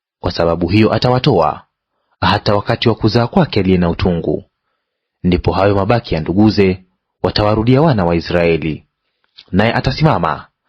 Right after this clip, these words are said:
na kulisha kundi lake kwa nguvu za Bwana, kwa enzi ya jina la Bwana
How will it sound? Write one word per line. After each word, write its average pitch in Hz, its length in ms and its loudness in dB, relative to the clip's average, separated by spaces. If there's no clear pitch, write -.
na 92 120 0
kulisha 107 380 0
kundi 123 240 0
lake 151 260 2
kwa 95 140 -4
nguvu 92 240 -2
za 85 120 -2
Bwana, 101 420 0
kwa 87 200 -2
enzi 104 300 0
ya 107 60 2
jina 120 220 2
la 127 100 2
Bwana 85 440 -2